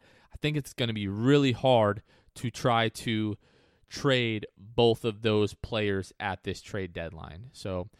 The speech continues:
me, my biggest thing, I, I really, at this trade deadline, and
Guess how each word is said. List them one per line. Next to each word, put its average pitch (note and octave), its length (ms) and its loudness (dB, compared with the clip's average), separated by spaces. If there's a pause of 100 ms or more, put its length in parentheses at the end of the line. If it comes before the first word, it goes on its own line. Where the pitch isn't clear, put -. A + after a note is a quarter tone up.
(360)
me, F#3+ 520 -2
my C3+ 280 -2
biggest D#3 400 -2
thing, D3+ 300 -6 (120)
I, F2 120 -12 (100)
I A2+ 140 -4
really, C3 600 0
at A#2 180 -6
this A#2+ 140 -4
trade B2+ 300 -4
deadline, A#2+ 640 -4
and G#2 320 -8